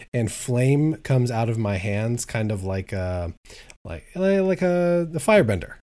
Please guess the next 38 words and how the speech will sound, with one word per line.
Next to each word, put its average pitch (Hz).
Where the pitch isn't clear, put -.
Uh, 120
just 135
a -
little 185
ball 160
of 151
flames 139
in 139
my 131
hands, 110
just 214
a 220
little 190
bit 160
of 151
intimidation. 107
And 101
I 104
say, 90
"Captain 139
Ahab, 139
I 101
don't 123
mean 139
you 139
any 127
disrespect, 123
but 101
you 120
better 120
tell 117
us 107
what 120
the 87
hell's 101
going 98
on 101
here. 82